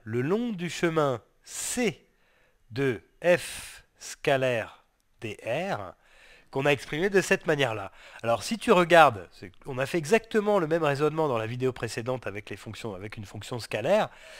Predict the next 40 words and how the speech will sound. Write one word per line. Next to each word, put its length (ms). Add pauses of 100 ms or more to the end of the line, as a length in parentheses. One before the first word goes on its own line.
(140)
En 100
fait, 360 (360)
cette 280
intégrale-là, 880 (360)
c'est 260
exactement 680
la 100
même 200
que 120
celle-ci, 540
hein, 120
sans 640
compter 260
le 60
signe 300
moins. 260 (120)
En 100
fait, 260
si 280 (240)
je 120
prends 220
cette 220
expression-là 580
et 40
que 60
je 100
me, 260
je 120
pose 500 (260)
U 240
égale 320
T, 340 (260)
eh 60
bien, 160
je 60
vais 60
obtenir 320
exactement 600
cette 240
expression-là. 680